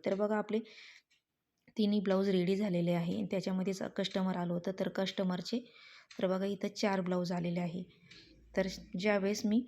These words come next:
हे ब्लाऊज कट करीत होते त्यावेळेसच हे ब्लाऊज आले होते. तर बघा हे चार ब्लाऊज आलेले आहे आणि त्याच्यानंतर हे दोन ब्लाऊज आलेले आहे. तर बघा हे पण मला आता रेडी करायचे आहे.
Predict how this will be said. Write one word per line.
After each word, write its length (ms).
हे 60
ब्लाऊज 320
कट 200
करीत 280
होते 160
त्यावेळेसच 560
हे 140
ब्लाऊज 380
आले 200
होते. 200
तर 160
बघा 200
हे 120
चार 240
ब्लाऊज 320
आलेले 300
आहे 180
आणि 220
त्याच्यानंतर 480
हे 160
दोन 240
ब्लाऊज 280
आलेले 220
आहे. 100
तर 140
बघा 220
हे 180
पण 180
मला 220
आता 200
रेडी 260
करायचे 400
आहे. 220